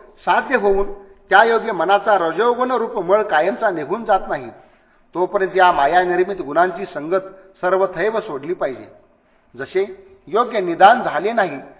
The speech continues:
तर रोग पुन्हा पुन्हा डोके वर काढून माणसाला त्रास देतो,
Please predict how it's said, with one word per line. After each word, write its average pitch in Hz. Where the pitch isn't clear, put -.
तर 214
रोग 226
पुन्हा 175
पुन्हा 220
डोके 180
वर 196
काढून 196
माणसाला 170
त्रास 151
देतो, 185